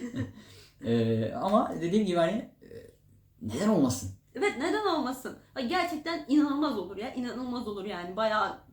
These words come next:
Speaker 2: yankı yapar yani. O zaman
Speaker 1: Bir
Speaker 2: yarın
Speaker 1: denemek,
Speaker 2: olsun.
Speaker 1: bir denemek isterim ya. Bir
Speaker 2: Evet,
Speaker 1: görmek
Speaker 2: evet.
Speaker 1: isterim. Hani olumsuz da olsa, uyumsuz da olsa anlarım ama bir görmek isterim. Çünkü yeni bir sound çıkacaktır ortaya.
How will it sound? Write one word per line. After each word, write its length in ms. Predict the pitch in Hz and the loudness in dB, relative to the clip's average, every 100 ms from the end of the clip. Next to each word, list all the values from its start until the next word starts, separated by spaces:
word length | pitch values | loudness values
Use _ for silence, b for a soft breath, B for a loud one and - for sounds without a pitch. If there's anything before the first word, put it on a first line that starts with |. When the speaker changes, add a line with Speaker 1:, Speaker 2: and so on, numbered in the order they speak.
| - 208 | -12 -2
Speaker 2:
yankı 400 | 220 202 - 233 | 0 0 -2 -4
yapar 340 | 180 - - | -4 -6 -10
yani. 420 | - - - - _ b b - | -10 -14 -16 -18 _ b b -4
O 120 | 302 | 0
zaman 260 | 339 381 381 - - | 2 0 -2 -14 0
Speaker 1:
Bir 40 | 320 | 6
Speaker 2:
yarın 180 | 320 196 | 10 12
Speaker 1:
denemek, 260 | 214 233 | 12 10
Speaker 2:
olsun. 120 | 254 196 | 8 6
Speaker 1:
bir 120 | 202 | 10
denemek 380 | 214 226 247 180 | 10 10 8 6
isterim 360 | - 226 170 | 6 8 8
ya. 100 | 135 | 6
Bir 100 | 196 | 4
Speaker 2:
Evet, 80 | 185 | 6
Speaker 1:
görmek 180 | 165 190 | 6 6
Speaker 2:
evet. 100 | 185 | 2
Speaker 1:
isterim. 440 | 147 - 151 107 | 0 4 4 4
Hani 200 | 123 135 | 2 2
olumsuz 500 | 151 175 190 185 185 | 4 2 2 0 0
da 60 | 180 | 2
olsa, 260 | 170 151 165 | 4 4 2
uyumsuz 460 | 175 180 185 185 | 0 0 0 4
da 40 | 165 | 4
olsa 480 | 147 202 202 - - | 4 4 2 0 0
anlarım 380 | 160 175 135 185 | 2 4 2 4
ama 180 | 202 | 2
bir 140 | 220 233 | 2 4
görmek 400 | 156 175 214 185 | 4 4 2 -2
isterim. 360 | - 208 170 - b b | -2 0 0 -6 b b
Çünkü 360 | - 165 254 254 - - - | -6 0 0 0 -10 -16 -6
yeni 360 | 113 127 202 226 | 2 6 8 6
bir 60 | |
sound 380 | 180 165 135 117 | 4 4 4 2
çıkacaktır 520 | - - 123 117 117 | -2 0 0 0 0
ortaya. 580 | 117 113 123 123 220 | 0 0 0 0 -2